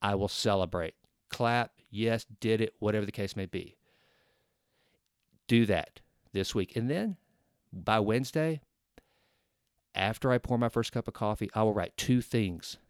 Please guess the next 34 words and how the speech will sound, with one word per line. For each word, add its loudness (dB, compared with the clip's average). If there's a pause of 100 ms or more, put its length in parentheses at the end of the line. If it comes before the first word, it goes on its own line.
that -2
I'm 0
grateful -2
for. -8 (240)
Then, 0 (100)
because -4
I 2
have -2 (100)
done -2
the -2
habit -2
that -6
I'm -6
trying -2
to -4
form, -2 (140)
boom, 0
clap, -4
celebrate, -2
whatever -2
the -10
case -6
may -6
be. -10 (1400)
The -2
celebration 4
is 0
important, 2
too, 0
that -8
you -2
did 0
the -2
ha-, -4